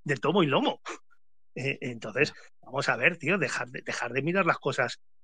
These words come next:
Speaker 1: con un ojo solo.
Speaker 2: Vamos,
Speaker 1: Entonces
Speaker 2: vamos a volver al artículo para, bueno, ya que dijimos que en el título <laughs> vamos a hablar del artículo, pues vamos a, a volver al artículo.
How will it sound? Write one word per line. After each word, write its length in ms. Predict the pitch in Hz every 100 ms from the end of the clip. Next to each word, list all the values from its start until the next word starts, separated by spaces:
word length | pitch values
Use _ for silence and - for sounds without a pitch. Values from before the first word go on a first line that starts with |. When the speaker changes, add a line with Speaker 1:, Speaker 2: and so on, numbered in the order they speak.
| -
Speaker 1:
con 300 | - 120 117
un 140 | 117 117
ojo 200 | - 110
solo. 380 | - 143 190 - - - - - - - - -
Speaker 2:
Vamos, 260 | 127 147
Speaker 1:
Entonces 280 | 117 127 139 -
Speaker 2:
vamos 300 | 139 160 165
a 40 |
volver 340 | 160 156 156
al 120 | 156 151
artículo 580 | 139 160 156 151 151 - -
para, 520 | 123 120 110 104 104 - - -
bueno, 160 | 151
ya 120 | 117 110
que 80 |
dijimos 340 | 120 - 123 120
que 100 | 117
en 60 |
el 60 | 117
título 300 | 147 - 143
<laughs> 20 |
vamos 240 | 123 131 131
a 40 |
hablar 140 | 131
del 100 | 123
artículo, 420 | 123 - 131 139 - - - - - - -
pues 140 | 113
vamos 360 | 117 117 123 131
a, 280 | 120 110 107 - -
a 80 | 123
volver 300 | 113 113 113
al 100 | 104
artículo. 480 | 104 - 151 139